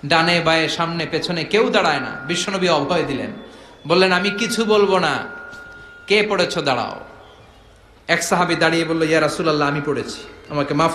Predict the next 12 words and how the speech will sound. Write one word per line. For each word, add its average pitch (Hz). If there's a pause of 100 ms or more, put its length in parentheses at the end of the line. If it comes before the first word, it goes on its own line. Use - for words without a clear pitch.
করে 127
দেন।" 104 (880)
সুবহানাল্লাহ 120
পড়ো। - (880)
বিশ্বনবী 202
বললেন, 202
"কেন 247
পড়লি? 202
আমি 175
তো 196
শিখাই 196
নাই।" 113